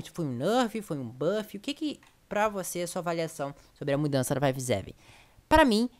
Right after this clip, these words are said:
foi um buff pra jogadores experientes e foi um nerf para jogadores iniciantes do jogo. Eu vou explicar. Por quê?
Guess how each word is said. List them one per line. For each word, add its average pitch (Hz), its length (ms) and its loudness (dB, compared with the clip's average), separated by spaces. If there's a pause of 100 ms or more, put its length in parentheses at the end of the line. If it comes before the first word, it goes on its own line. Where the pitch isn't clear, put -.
(200)
foi 226 160 12
um 220 160 4
buff 147 600 8 (420)
pra 196 180 8
jogadores 208 460 4
experientes 180 800 0 (260)
e 233 120 2
foi 254 180 2
um 254 100 4
nerf 196 460 4
para 180 260 0
jogadores 160 580 0
iniciantes 156 680 -2
do 202 100 -2
jogo. 123 320 2 (140)
Eu 247 160 6
vou 247 100 4
explicar. - 480 -2 (400)
Por 285 140 0
quê? 254 300 4